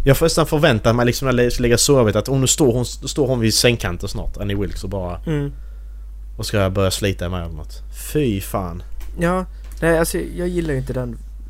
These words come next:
Speaker 2: för, alltså jag vet inte, jag har så jävla lätt att leva mig in i historierna ibland.
Speaker 1: Mm.
Speaker 2: Och jag, alltså senaste boken jag läste innan jag började på Landris nu, det var en sk-, skräckbok också.
Speaker 1: Mm.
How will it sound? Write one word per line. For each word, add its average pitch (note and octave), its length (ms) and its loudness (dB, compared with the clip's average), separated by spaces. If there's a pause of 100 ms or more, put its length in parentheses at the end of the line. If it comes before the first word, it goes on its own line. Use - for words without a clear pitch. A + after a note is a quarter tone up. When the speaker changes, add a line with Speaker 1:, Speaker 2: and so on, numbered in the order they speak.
(160)
Speaker 2:
för, C#3 200 -2 (480)
alltså D3 160 2
jag D3+ 40 4
vet E3 140 0
inte, D3 160 -2
jag D3+ 80 -2
har D#3 120 -4
så D3+ 120 -8
jävla D3 280 -4
lätt D3 220 -6
att C#3 60 -6
leva C#3 180 -4
mig C#3+ 200 -8
in C3+ 100 -6
i C3+ 40 -2
historierna C3+ 580 -6
ibland. G2 260 -10 (200)
Speaker 1:
Mm. G#2+ 340 -4 (540)
Speaker 2:
Och C#3 400 0
jag, C#3+ 300 -4
alltså C3+ 220 -12
senaste C#3 500 -8
boken C3+ 420 -8
jag A#2+ 60 -8
läste A#2+ 160 -10
innan A2+ 80 -12
jag A#2+ 80 -8
började A#2+ 180 -10
på B2 60 -10
Landris C3 360 -6
nu, A#2+ 120 -10
det B2 80 -8
var C#3 200 -2
en C3+ 60 -4
sk-, - 240 -12 (400)
skräckbok A2+ 540 -10
också. B2 340 -8 (760)
Speaker 1:
Mm. G2+ 260 -4